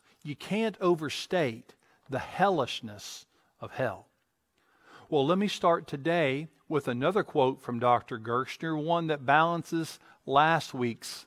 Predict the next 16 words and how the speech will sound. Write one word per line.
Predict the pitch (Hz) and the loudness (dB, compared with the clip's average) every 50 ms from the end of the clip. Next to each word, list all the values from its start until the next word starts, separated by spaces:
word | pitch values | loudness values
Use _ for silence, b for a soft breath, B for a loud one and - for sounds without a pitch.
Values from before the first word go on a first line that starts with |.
| _ _ - | _ _ -20
quote. | - - 131 117 110 107 110 - _ _ _ _ _ _ _ b b b b b b b b | -6 -2 0 0 0 -2 -6 -12 _ _ _ _ _ _ _ b b b b b b b b
Doctor | - 151 143 135 - - 151 135 | 4 4 4 4 2 -2 -4 2
Gerstner | 139 147 156 156 - - - 156 135 | 4 4 4 4 0 -4 -6 -6 -6
says, | - - - 143 127 117 107 107 110 - - - - _ _ _ _ b b b b b b b b b b b b b b b | -4 -2 2 2 2 2 2 -2 -8 -14 -18 -20 -20 _ _ _ _ b b b b b b b b b b b b b b b
"If | 220 190 165 - 170 | 4 4 4 4 0
you | 147 | -4
can't | - - - 226 262 277 247 190 | -4 -2 0 2 2 2 2 0
exaggerate | 147 123 113 131 165 185 208 233 214 139 131 127 127 123 117 113 123 - - | -4 -4 0 2 4 6 6 6 4 2 0 0 2 2 2 2 0 -2 -4
the | 123 113 | -8 -8
torments | - - - - 220 254 240 185 139 123 120 127 131 - 151 | -8 -8 -2 2 2 4 4 2 2 0 -2 -4 -4 -6 -4
of | 135 123 | -4 -4
an | 131 - - | -4 -4 -4
angry | 160 160 170 170 165 139 143 147 135 | -4 -2 -2 -2 -4 -2 -2 -4 -4
God | 127 120 139 147 160 156 139 117 107 107 110 - | -2 2 6 6 8 8 8 6 6 2 -2 -8
in | 139 120 101 | -10 -12 -12
hell, | - - - 156 214 226 165 117 113 120 131 139 | -12 -6 -2 0 2 2 2 2 0 -4 -6 -10